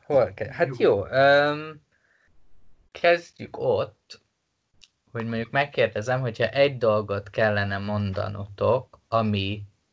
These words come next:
Speaker 1: egy Thatcher-, vagy Thatcherista örökség, aminek a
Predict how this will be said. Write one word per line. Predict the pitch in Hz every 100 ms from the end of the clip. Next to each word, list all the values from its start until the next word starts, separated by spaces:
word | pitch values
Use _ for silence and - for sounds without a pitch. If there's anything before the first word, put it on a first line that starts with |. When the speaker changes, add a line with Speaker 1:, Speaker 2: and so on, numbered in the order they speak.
| _ _ _ _ _ _ - _ -
Speaker 1:
egy | 110 104 104 - _
Thatcher-, | 123 123 - - 107 101 104 101 - - - _ _ - 98 -
vagy | 98 95
Thatcherista | - 120 120 107 107 104 - - 98
örökség, | 113 117 107 - - 110 107 104 104 - _ _ _ _ _
aminek | 104 107 104 98 101 101 - - _
a | 107 104 101 95